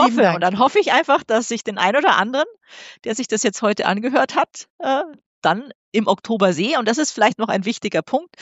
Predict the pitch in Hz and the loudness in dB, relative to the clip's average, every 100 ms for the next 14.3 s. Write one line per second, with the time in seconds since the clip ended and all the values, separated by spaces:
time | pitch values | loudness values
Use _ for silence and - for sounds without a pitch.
0 | - - - 196 208 208 208 202 - 202 | -18 -14 -4 -2 0 0 0 0 2 0
1 | 196 180 165 151 151 190 254 196 170 165 | 0 -2 0 0 0 -2 -4 -6 -6 -8
2 | _ _ _ _ 185 190 180 175 165 - | _ _ _ _ -2 -2 -2 -6 -8 -4
3 | 175 185 185 - _ _ _ _ - 170 | 2 2 2 -4 _ _ _ _ -4 -4
4 | 175 196 185 196 151 - 185 214 202 185 | -2 -2 -2 0 -2 0 0 0 0 -2
5 | - 185 170 160 160 175 147 175 165 160 | -2 -2 -2 0 -2 0 0 2 2 2
6 | 185 190 156 - 156 190 - 170 - 180 | 2 2 0 0 0 0 -2 -4 -2 -4
7 | - 170 160 175 190 151 156 220 180 156 | -2 0 2 2 0 -2 0 2 2 0
8 | 156 160 _ - 170 170 156 165 - 160 | -2 -10 _ -16 -4 -2 -2 -4 -2 -2
9 | - 151 170 151 156 143 147 151 - 151 | -2 -4 -4 -4 -6 -4 -4 -4 -4 -4
10 | - 156 139 - - 151 139 139 147 - | -2 -2 -2 -2 -10 -2 0 0 -8 -12
11 | - - - - - 240 - 208 190 175 | -12 -14 -18 -20 -2 -2 0 -2 2 2
12 | 175 165 160 151 156 160 165 156 160 156 | 2 2 2 0 -2 -4 -6 -4 -4 -4
13 | - 180 170 160 160 - 165 160 160 _ | -4 -4 -2 0 -2 -2 -6 -6 -8 _
14 | _ - | _ -6